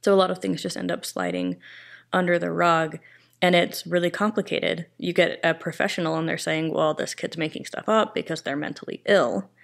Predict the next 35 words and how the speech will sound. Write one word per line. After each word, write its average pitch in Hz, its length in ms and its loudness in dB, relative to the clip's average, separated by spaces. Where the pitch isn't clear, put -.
And 160 460 4
that's 160 240 2
a 165 80 0
really 151 580 -4
easy 170 280 2
case. 170 420 -2
It's, - 260 -6
it's 185 100 -2
just 226 220 2
the 196 80 4
longest 175 540 2
standing 156 760 0
form 170 300 4
of 156 100 -2
institutionalization. 160 1120 -4
I - 20 -4
mean, 156 180 -4
we 151 140 -6
say 165 680 2
that 165 180 4
institutions 156 800 -2
ended, 165 460 -2
but 165 140 2
they 151 120 2
didn't. - 540 0
They 165 300 4
are 151 180 -2
alive 147 420 2
and 139 140 -4
well - 320 0
in - 140 -2
the - 80 -2
teen 147 260 -2
treatment - 380 -2
industry. - 580 -6